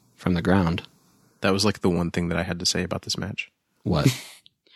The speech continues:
Speaker 2: That she flies, and so that keeps her boots off the ground.
Speaker 1: Oh. <laughs>
Speaker 2: Does she actually fly, Matthew?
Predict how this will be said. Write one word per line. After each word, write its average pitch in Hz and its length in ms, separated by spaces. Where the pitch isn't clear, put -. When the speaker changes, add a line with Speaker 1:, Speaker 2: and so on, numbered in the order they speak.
Speaker 2:
That 90 160
she - 220
flies, 90 420
and 90 220
so - 140
that 85 180
keeps - 200
her - 80
boots - 260
off 85 100
the 92 100
ground. 95 280
Speaker 1:
Oh. - 260
<laughs> - 880
Speaker 2:
Does 113 140
she - 180
actually 95 300
fly, 82 220
Matthew? 104 400